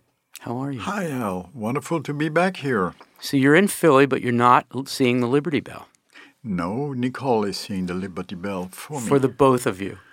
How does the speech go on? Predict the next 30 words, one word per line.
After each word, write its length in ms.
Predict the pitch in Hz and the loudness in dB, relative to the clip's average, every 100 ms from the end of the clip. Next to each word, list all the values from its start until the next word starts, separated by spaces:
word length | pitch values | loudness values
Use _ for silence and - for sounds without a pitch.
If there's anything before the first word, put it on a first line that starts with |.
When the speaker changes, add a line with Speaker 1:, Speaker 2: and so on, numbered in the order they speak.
| _ _ - | _ _ -10
Speaker 2:
Yes. 320 | 117 - - | -10 -8 -4
Speaker 1:
And 160 | 131 | -4
what's 200 | 135 - | -4 -6
the 80 | - | -8
point 360 | - 139 127 104 | -4 0 0 0
of 120 | 98 | -4
one 220 | 110 131 | 0 2
of 100 | 120 | 0
you 120 | 104 | -2
seeing 300 | 95 107 101 | -6 -6 -6
the 60 | 101 | -6
Liberty 360 | 104 95 101 95 | -6 -4 -6 -6
Bell 260 | 101 95 | -8 -8
and 120 | 98 | -6
not 180 | 107 104 | -8 -8
the 140 | - 87 | -10 -6
other? 300 | 117 - - _ _ 175 190 | -6 -6 -16 _ _ -16 -8
Speaker 2:
Well, 280 | 202 160 135 | 2 4 4
she 200 | - 202 | 2 0
was 180 | 175 117 | 0 0
an 60 | |
American 440 | 127 131 139 135 110 | 2 4 4 2 -4
citizen 560 | - - 120 95 98 | -4 -4 -2 -2 0
years 340 | 98 127 117 95 | 2 2 2 -2
before 340 | 104 - 117 | -6 -4 -4
I 200 | 95 107 | 0 0
was, 320 | 101 101 82 | 0 0 -2
so 260 | - - 110 | -6 -6 -2
she 220 | 110 151 | -2 -2
has 420 | 104 113 101 - | -2 -2 -4 -6